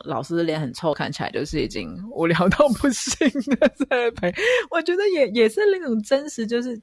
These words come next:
不是每一刻都是这么的风光，然后每一刻，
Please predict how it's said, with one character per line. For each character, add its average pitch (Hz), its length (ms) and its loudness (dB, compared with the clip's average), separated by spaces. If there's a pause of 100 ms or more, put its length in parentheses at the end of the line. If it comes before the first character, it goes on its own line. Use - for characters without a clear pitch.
(120)
不 208 160 6
是 302 160 4
每 233 260 2
一 185 100 2
刻 - 180 0
都 196 100 -2
是 196 140 0
这 196 160 -2
么 170 140 0
的 - 100 0
风 147 320 -2
光， 147 320 0
然 - 140 -4
后 160 120 0
每 101 220 -4
一 107 60 -6
刻， 143 300 -2